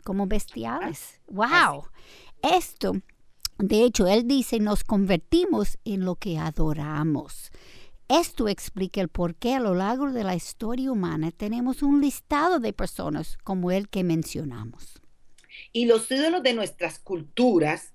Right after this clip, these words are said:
Speaker 2: y diferentes sociedades nos, son de influencia, Katy.
Speaker 1: Claro, claro.
Speaker 2: Claro que son influencia. Son, son menos evidentes y hasta pueden estar escondidos para ser menos escandalosos.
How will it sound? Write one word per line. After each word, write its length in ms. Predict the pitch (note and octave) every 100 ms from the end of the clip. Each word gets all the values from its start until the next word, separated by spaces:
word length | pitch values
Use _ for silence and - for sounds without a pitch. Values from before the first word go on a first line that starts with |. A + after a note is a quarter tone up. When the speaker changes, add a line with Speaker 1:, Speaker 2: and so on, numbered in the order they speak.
| _
Speaker 2:
y 140 | - F#3
diferentes 640 | D#3+ D#3+ D#3+ G3+ A3+ B3+
sociedades 720 | B3+ A#3+ - G#3+ F3 D#3+ G#3+ - _ _
nos, 300 | G#3 B3+ B3+ -
son 240 | - C4+
de 60 | E4
influencia, 640 | D#4+ C4+ A3+ E4 G4 A3 F#3+
Katy. 320 | D#4+ - E4+
Speaker 1:
Claro, 580 | D3 D3 E3 F#3+ E3+ A3 -
claro. 640 | G3 G3 G3 A3 F#3+ B3 - - _ _ _ - -
Speaker 2:
Claro 360 | A#3 A#3+ D#4+ F4
que 140 | C4+
son 180 | B3+ A#3+
influencia. 760 | C4+ - A#3 G3 F3+ D3+ D3 - -
Son, 440 | - B3 B3+ B3+ -
son 240 | - C4
menos 240 | D4 D4 D#4
evidentes 600 | D#4+ C4+ G3 G3 A3 C#4
y 80 | C4+
hasta 300 | A#3 G#3 F#3
pueden 240 | F#3+ A3+
estar 260 | A3+ - F3+
escondidos 1160 | G#3+ - F#3+ F3 C#3+ C3+ F#3+ C4+ - - F3 -
para 260 | E3 D#3+ D3+
ser 180 | F#3+
menos 280 | G3+ G#3 A3
escandalosos. 920 | G3+ - D#3 D#3 C#3 D3+ G#3+ C4 -